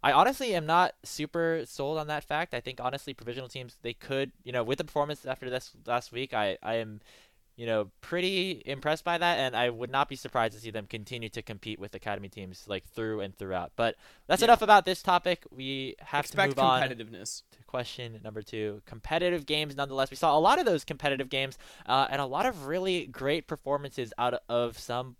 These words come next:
Speaker 1: uh, players that we might not have expected in, uh, going into the first week of N A C L. Hawk, who was your biggest surprise player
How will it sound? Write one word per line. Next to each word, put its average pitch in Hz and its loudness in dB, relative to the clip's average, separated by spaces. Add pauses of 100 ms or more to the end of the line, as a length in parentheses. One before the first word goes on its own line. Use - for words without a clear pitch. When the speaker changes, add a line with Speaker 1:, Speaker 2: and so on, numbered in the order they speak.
(120)
Speaker 1:
uh, 117 2
players 127 0
that 117 -2
we 123 -10
might 156 -2
not 285 0
have 277 0
expected 220 0 (300)
in, 170 -6 (180)
uh, 135 0
going 165 2
into 156 -4
the 117 -6
first - -6
week 139 -6
of 131 0
N 131 -6
A 143 -4
C 135 -8
L. 143 -2
Hawk, 156 2
who 175 -4
was 277 -2
your 214 0
biggest 170 -2
surprise 147 0
player 110 2